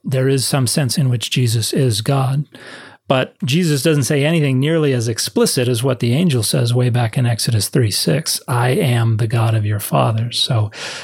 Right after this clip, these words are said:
and I think that's because the tradition was, oh, we don't go that far in the Greco-Roman period. You know, they could do that back then, but,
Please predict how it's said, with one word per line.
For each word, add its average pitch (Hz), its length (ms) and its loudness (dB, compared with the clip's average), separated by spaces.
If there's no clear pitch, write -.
and 135 160 0
I 127 60 2
think 160 240 0
that's 147 160 2
because 131 340 0
the 131 100 2
tradition 143 640 0
was, 127 560 0
oh, 139 140 2
we 135 160 2
don't 151 160 0
go 139 160 2
that 131 180 0
far - 540 -2
in 143 160 0
the 127 80 2
Greco-Roman 135 640 0
period. - 420 -2
You 147 80 0
know, 123 100 0
they 139 140 0
could 156 120 -2
do 165 120 2
that 143 200 0
back 139 200 0
then, 135 300 2
but, 151 120 0